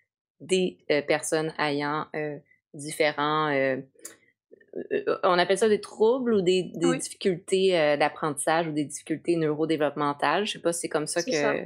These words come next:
Speaker 2: c'est
Speaker 1: Ouais,
Speaker 2: ça, c'est
Speaker 1: ok,
Speaker 2: totalement
Speaker 1: ok.
Speaker 2: ça. Mhm.
Speaker 1: Donc, euh, est-ce que c'est de rendre le jeu plus accessible ou c'est dans le fond de, de prendre,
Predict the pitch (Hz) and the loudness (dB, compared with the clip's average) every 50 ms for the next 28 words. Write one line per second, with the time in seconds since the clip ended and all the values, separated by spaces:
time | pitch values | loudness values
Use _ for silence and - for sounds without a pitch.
0 | 202 - - - - 226 - - - - 151 147 - - - - - - - - | -8 -14 -16 -16 -8 -4 -2 -2 0 0 0 0 -2 -4 -8 -10 -12 -8 -6 -6
1 | - 196 190 - - - - _ _ _ _ _ _ _ _ _ _ _ _ _ | -6 -6 -6 -10 -12 -16 -20 _ _ _ _ _ _ _ _ _ _ _ _ _
2 | _ _ _ - 254 - - 233 247 - 196 170 180 - - - - - - - | _ _ _ -20 -14 -10 -10 -8 -6 -2 -2 -2 0 0 0 0 -2 -8 -18 -20
3 | - - _ - 180 180 - - - - 202 196 196 - - 269 254 226 190 185 | -20 -4 _ 0 0 0 0 -4 -2 0 2 2 2 2 0 2 4 4 4 4
4 | 185 190 208 208 185 170 165 - 220 220 220 - 220 220 220 - - - - 196 | 4 2 4 4 4 2 2 2 0 -2 -2 0 0 0 0 0 0 0 0 0
5 | 190 - - - - 175 170 - - - 233 320 440 381 220 190 165 - - - | 0 -2 -2 0 0 0 0 0 0 -2 0 0 0 2 2 2 2 0 -2 -2
6 | 226 262 302 320 - 220 190 165 165 160 160 160 - 214 208 220 190 185 156 156 | 0 0 0 0 2 2 2 2 2 2 0 0 0 0 2 2 2 2 2 2
7 | 165 160 160 156 147 - - - 214 214 220 220 220 | 2 0 0 0 -2 0 0 2 2 4 4 2 2